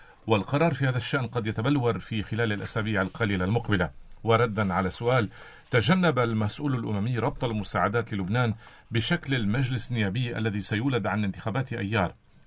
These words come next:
واكتفى بالقول: "ما نراه ضرورياً جداً هو أن تجرى الانتخابات في موعدها، ويمارس الشعب اللبناني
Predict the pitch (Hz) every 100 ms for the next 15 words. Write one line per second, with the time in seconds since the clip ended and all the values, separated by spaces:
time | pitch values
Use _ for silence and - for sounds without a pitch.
0 | - 98 - 113 107 90 - 135 147 113
1 | - - - - 113 113 127 175 143 131
2 | 120 117 143 107 123 104 90 104 104 98
3 | 175 135 117 95 87 - 113 135 117 113
4 | 131 120 92 87 90 95 113 95 95 -
5 | 107 95 92 95 123 113